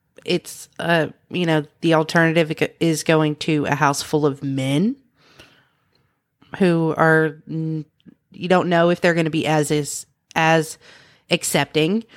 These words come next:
Or in my case, I worked with the, um, clients with, like, P T S D and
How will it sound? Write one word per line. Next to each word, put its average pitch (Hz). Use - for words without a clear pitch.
Or 190
in 190
my 190
case, 175
I 180
worked 175
with 156
the, 143
um, -
clients 170
with, 151
like, -
P 180
T 156
S 143
D 135
and 139